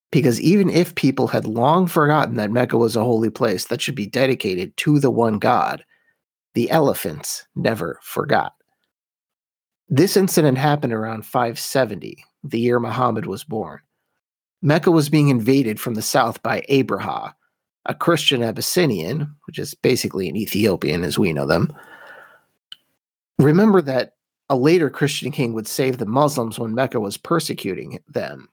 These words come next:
but for this story, the Abyssinians are actually the bad guys. Technically, Abraha was working on behalf of the kingdom of Aksum,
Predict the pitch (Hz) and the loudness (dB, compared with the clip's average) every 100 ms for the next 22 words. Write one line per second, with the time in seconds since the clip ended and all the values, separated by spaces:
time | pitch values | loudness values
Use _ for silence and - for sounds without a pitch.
0 | _ 120 117 - - 123 160 160 - 123 | _ -4 -4 -8 -8 0 2 2 2 4
1 | 117 104 113 135 - - 131 113 104 113 | 4 2 2 2 0 0 0 0 -4 -6
2 | - - 90 - 90 - 104 95 71 71 | -4 -4 -4 -6 -8 -6 -4 -2 -2 -4
3 | - - - _ _ _ _ _ _ _ | -6 -10 -18 _ _ _ _ _ _ _
4 | _ _ _ _ - - - 196 185 156 | _ _ _ _ -4 -2 2 2 4 4
5 | - 143 143 123 139 120 113 127 123 - | 4 4 2 2 4 4 2 0 -2 0
6 | 117 113 113 117 113 117 143 - - 117 | -2 -2 0 0 0 -4 -8 -6 -4 -2
7 | 107 104 - 110 - 107 - - 165 120 | -2 -6 -8 -8 -4 -4 -4 -4 -2 -2